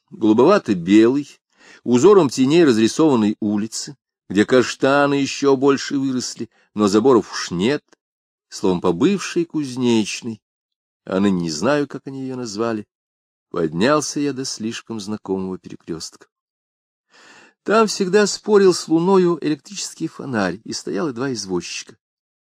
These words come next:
Обыкновенно кричала с крыльца: "Извозчик!" И они бросались.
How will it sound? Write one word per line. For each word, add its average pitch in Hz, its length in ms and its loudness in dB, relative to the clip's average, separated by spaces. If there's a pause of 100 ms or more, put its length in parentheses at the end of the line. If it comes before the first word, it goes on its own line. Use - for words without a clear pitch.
(140)
Обыкновенно 143 440 0
кричала 160 460 0
с - 80 -10
крыльца: 110 460 0
"Извозчик!" 180 1000 -2 (640)
И - 80 -4
они 101 200 -6
бросались. 87 680 -8